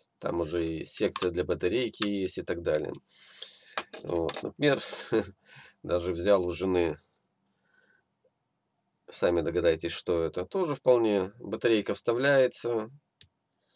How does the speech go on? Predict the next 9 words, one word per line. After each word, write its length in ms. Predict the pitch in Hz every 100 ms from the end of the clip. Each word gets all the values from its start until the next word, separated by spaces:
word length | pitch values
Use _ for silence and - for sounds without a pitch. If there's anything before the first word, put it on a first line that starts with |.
| - - _ _ _ _ _
микрушка 520 | - 113 123 113 - 98
сюда 540 | - 110 123 123 117
наклеивается. 1080 | 113 98 117 113 107 101 98 - 92 92 90 95 _ -
Здесь 380 | - 95 95 95
индикаторы, 680 | 90 95 113 110 107 98
выключатель. 680 | 92 90 92 - 107 95 80
Вот 200 | 87 90
вам, 140 | 85
пожалуйста, 600 | 82 76 90 80 - -